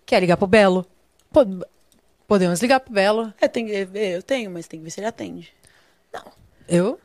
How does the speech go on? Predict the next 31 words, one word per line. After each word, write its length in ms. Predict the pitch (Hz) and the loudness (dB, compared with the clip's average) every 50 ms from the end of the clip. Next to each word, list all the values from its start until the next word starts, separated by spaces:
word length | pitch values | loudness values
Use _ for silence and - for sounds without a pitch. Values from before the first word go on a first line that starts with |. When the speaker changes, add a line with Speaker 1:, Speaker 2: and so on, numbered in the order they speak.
| - - - - - _ _ _ | -20 -20 -20 -20 -20 _ _ _
Speaker 1:
Tô 100 | - 185 | -2 0
com 100 | 185 277 | 0 0
você. 400 | 285 370 403 - - 165 151 147 - _ _ | 0 -2 -2 -2 -2 -4 -4 -4 -8 _ _
Eu 100 | - 220 | -2 0
tô 100 | - 214 | 0 0
com 120 | 214 - 330 | 0 2 2
você. 400 | 330 294 - - 202 233 262 - _ | 2 4 4 4 4 4 2 0 _
Speaker 2:
Que, 120 | - - 247 | -14 -12 -4
como 220 | - 285 269 262 | -2 0 0 0
que 80 | 247 247 | 0 -2
é 60 | 214 | -2
o 40 | 202 | -2
trote? 400 | - 202 185 175 - - - - _ - | -4 -6 -8 -8 -10 -16 -20 -20 _ -2
Speaker 1:
O 100 | 220 226 | -2 0
trote 400 | - 226 226 226 233 - - 277 | 4 4 4 4 4 4 4 4
é, 220 | 262 247 247 254 | 6 6 6 4
você 220 | 214 240 233 240 220 | 4 2 0 0 0
tem 120 | - 233 | -2 -2
que 60 | - | 0
pa-, 180 | _ - 208 - | _ 0 0 2
você 260 | 202 202 208 196 220 | 0 -2 0 0 0
tem 160 | 196 214 214 214 | 0 0 -2 -2
que 540 | - 233 240 233 226 226 226 220 208 208 | -2 -2 0 0 0 0 0 2 0 0
f-, 260 | 196 180 - - - - _ | 0 -2 -6 -12 -16 -10 _
inventar 440 | 202 214 208 220 240 240 233 - 208 | 0 2 4 4 4 4 4 4 4
alguma 260 | 202 190 202 208 214 | 4 4 4 2 0
história 460 | 220 - - 202 185 180 180 226 247 | 0 0 2 4 4 4 4 2 0
que 80 | - - | -2 0
você 120 | - 190 | 0 0
sabe 300 | 170 - 180 160 156 151 | 2 2 2 0 0 -2
que, 360 | 143 - 170 160 147 147 160 | -4 -2 0 0 0 0 -2